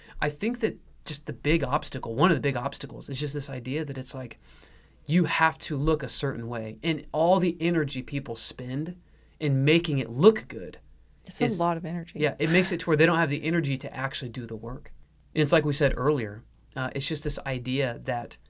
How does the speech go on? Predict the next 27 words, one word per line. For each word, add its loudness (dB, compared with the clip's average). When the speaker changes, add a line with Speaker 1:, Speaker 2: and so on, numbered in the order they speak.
Speaker 1:
um, -10
there's -2
a -4
conflict, -2
there's 0
a -4
wrestling -4
of, -4
like, -6
do 6
I 4
strive 2
for -8
excellence? -10
Do 2
I 4
strive -6
to -4
have 0
solid 0
integrity? -8
Do -6
I -6
strive, -4
uh, -2
to -2
achieve, 0